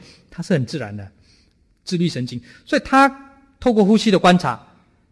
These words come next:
他慢慢就透入到所谓的诸行无常。你不需要跟他讲什么是无常，因为他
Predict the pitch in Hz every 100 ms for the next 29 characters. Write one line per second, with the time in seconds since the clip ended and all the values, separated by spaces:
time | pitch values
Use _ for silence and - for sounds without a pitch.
0 | _ - 220 226 220 202 196 196 - 202
1 | 180 175 160 127 - - 143 147 - 208
2 | 185 180 - 131 127 131 113 123 139 196
3 | 185 196 175 180 175 147 120 131 147 151
4 | 123 - 104 _ _ _ - 160 165